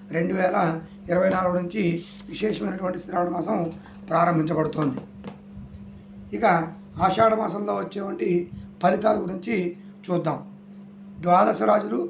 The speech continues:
రాశులు వాటి యొక్క ఫలితాలు. ఆషాఢ మాసం అంతా కూడా ముఖ్యమైనటువంటి గ్రహాలు. కుజుడు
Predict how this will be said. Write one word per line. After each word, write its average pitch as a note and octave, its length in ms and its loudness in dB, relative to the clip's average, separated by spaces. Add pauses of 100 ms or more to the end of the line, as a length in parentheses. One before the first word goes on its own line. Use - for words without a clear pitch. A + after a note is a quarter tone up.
(100)
రాశులు G#3+ 360 2 (540)
వాటి F#3+ 220 4
యొక్క F#3+ 160 -4 (600)
ఫలితాలు. E3+ 420 2 (420)
ఆషాఢ A3 340 2
మాసం G#3 280 -2
అంతా G3+ 240 -6
కూడా G#3 180 4 (480)
ముఖ్యమైనటువంటి G#3+ 800 2 (1160)
గ్రహాలు. D#3+ 400 8 (1120)
కుజుడు G#3+ 280 2